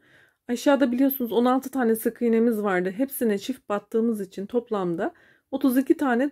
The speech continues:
ikili trabzan yapmış olduk. Ve artık sona geldiğimde ilk zincirimin yanındaki şu trabzanın tepesinden ilmek alarak kaydırıyorum ve burayı tamamlıyorum.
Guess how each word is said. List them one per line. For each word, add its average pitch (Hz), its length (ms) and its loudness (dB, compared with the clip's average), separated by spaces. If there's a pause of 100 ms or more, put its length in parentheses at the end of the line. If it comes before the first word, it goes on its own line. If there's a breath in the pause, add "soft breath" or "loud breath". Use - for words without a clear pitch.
ikili 277 320 -4
trabzan 220 480 0
yapmış 214 560 -2
olduk. 180 440 -4 (460 soft breath)
Ve 277 160 0
artık 285 320 -2
sona 277 280 0
geldiğimde 196 760 0 (560)
ilk 320 280 2 (160)
zincirimin 226 960 0
yanındaki 214 500 -2
şu - 180 -18
trabzanın 196 640 -4
tepesinden 185 800 -4
ilmek 190 420 -4
alarak 233 460 -2 (720)
kaydırıyorum 214 840 -2 (320)
ve 226 200 0
burayı 262 260 2
tamamlıyorum. 202 680 -4